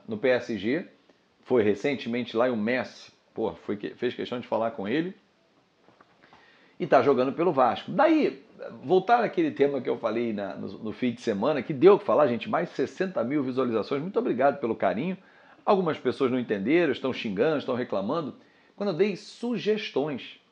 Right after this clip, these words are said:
eu não falei que o Vasco tá negociando com ninguém, mas há uma dificuldade para quem não quer entender,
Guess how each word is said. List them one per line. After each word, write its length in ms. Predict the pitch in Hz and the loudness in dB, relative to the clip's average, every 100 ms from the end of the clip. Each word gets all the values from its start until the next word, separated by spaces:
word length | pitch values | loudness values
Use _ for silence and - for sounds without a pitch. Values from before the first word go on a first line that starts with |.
| _ | _
eu 120 | - 151 | -2 -2
não 140 | 175 | -2
falei 420 | 165 156 139 165 | 4 6 6 2
que 100 | 175 | 0
o 80 | 151 | -2
Vasco 280 | 110 147 - | 2 0 0
tá 80 | 139 | -2
negociando 580 | 120 127 120 120 123 | 2 2 4 2 2
com 100 | 117 139 | 0 -2
ninguém, 240 | 135 107 | -2 -2
mas 200 | 135 190 | -2 -4
há 40 | |
uma 140 | 339 349 | -4 -6
dificuldade 680 | - 294 196 123 147 135 | -6 -4 0 4 6 4
para 220 | 131 131 123 | 2 2 2
quem 220 | - 156 | 0 -2
não 160 | 135 110 | -2 -2
quer 400 | 120 113 107 - - - _ | 2 2 0 -8 -20 -20 _
entender, 640 | - 110 110 101 143 170 | -6 -2 -2 2 4 4